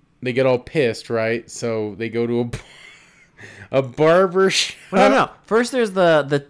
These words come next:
Speaker 2: fucking dipshits who go to the same store again.
Speaker 1: Oh, like, the, yeah, the pawn shop or whatever.
Speaker 2: And the guy basically tells them, "I don't have money."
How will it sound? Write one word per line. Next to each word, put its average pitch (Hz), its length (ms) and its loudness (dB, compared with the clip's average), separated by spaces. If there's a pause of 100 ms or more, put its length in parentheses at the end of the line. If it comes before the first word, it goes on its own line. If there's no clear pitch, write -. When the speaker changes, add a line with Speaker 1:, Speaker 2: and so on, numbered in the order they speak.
Speaker 2:
fucking 160 520 0
dipshits 123 680 -4
who 127 180 -4
go 139 240 0
to 143 60 -2
the 127 120 -4
same 139 520 -2
store 139 580 0
again. 113 640 -6
Speaker 1:
Oh, 175 140 6
like, 185 220 4
the, 165 140 0
yeah, 160 220 2
the 135 120 0
pawn 151 380 -4
shop 113 340 -4
or 104 100 -4
whatever. 98 600 -4
Speaker 2:
And 131 160 -4
the 131 40 -2
guy 131 200 0
basically 139 320 -4
tells 127 260 -4
them, 110 200 -6
"I 120 180 -4
don't 127 160 -2
have 117 200 -2
money." 107 400 -4